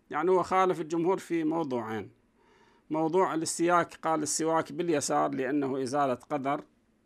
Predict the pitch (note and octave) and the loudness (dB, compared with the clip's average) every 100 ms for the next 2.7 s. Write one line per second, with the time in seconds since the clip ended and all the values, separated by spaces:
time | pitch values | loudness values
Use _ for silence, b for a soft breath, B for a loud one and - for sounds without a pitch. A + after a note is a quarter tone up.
0 | _ - G3+ F#3 G3+ G3 F#3 E3+ D#3 D3 | _ -2 0 2 2 2 0 0 -4 -6
1 | A#2+ F2 A2+ - D#3+ E3 C#3+ C#3 B2+ C#3 | -6 -10 -10 -6 -2 0 0 -2 -4 -4
2 | A#2+ A2+ A2 A#2+ C3+ D3 | -4 -6 -6 -4 -2 -4